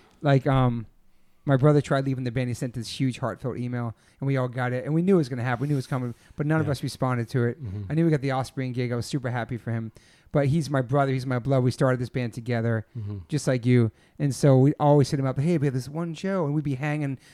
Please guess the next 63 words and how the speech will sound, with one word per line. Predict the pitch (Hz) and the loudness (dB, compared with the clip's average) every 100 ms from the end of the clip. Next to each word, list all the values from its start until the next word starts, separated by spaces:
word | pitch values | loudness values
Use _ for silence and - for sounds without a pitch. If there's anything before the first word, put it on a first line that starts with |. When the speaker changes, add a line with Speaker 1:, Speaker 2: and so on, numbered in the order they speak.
| - 135 | -8 0
Speaker 1:
on | 139 | 2
his | 135 | 2
schedule | - 156 139 135 | 2 2 2 0
till | - 139 | -2 -2
the | |
last | 139 135 | -2 -2
minute, | 131 | -4
like | 123 | -4
the | - | -6
Offspring | 131 127 - 135 | -6 -6 -6 -8
schedule | - 131 123 117 | -4 -4 -2 -2
versus | 123 120 | -2 -4
the | 117 | -6
H | 123 | -8
two | - 120 | -6 -6
O | |
schedule. | 113 123 120 113 | -6 -8 -6 -4
Speaker 2:
Yeah. | |
Speaker 1:
"Oh, | 151 | -2
we | 147 | -2
can't | 151 127 | -4 -6
do | 127 | -10
it. | 120 _ _ - | -10 _ _ -8
We | 151 | -2
got | 180 | -2
this | 165 | 0
other | 208 190 | -2 -2
tour | - 170 | -2 -4
in | 160 | -2
Europe. | 180 | -2
We | 139 | -2
have | 151 | -4
the | 143 | -4
Japan." | 156 190 196 135 _ - | -8 -6 -8 -10 _ -10
Speaker 2:
Right. | 113 | -2
Speaker 1:
"Todd, | 165 | -2
you've | 143 | 0
never | 160 170 | -4 -4
been | 170 | -4
to | |
South | 185 165 | -2 -2
America | 170 196 180 | -2 -4 -2
with | 131 | -2
H | 131 - | -4 -4
two | 135 | -2
O." | 131 131 - _ | -2 -2 -10 _
Just | 170 - | -8 0
always | 190 202 156 | 4 4 4
leaving | 185 170 | 2 4
it | 151 | 4
out | 151 | 4
there | 147 127 | 2 -2
for | 147 | 0
him. | 123 | 0
Speaker 2:
Right. | 123 | -2
Speaker 1:
Like, | 127 _ - | -4 _ -6
the | 156 | 4
door's | 202 208 | 6 6
always | - 175 170 156 | 4 2 4 4
open | 156 147 | 4 0
for | 135 | -4
him. | 127 113 110 _ - | -4 -6 -12 _ -8
Speaker 2:
Right. | 120 101 | -6 -6